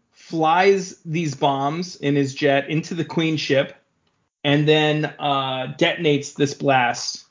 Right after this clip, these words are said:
Uh, yeah, he detonates the blast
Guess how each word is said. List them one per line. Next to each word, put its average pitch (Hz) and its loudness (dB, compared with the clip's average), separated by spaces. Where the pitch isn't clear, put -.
Uh, 120 -2
yeah, 160 2
he 147 4
detonates 156 2
the 175 -4
blast - -4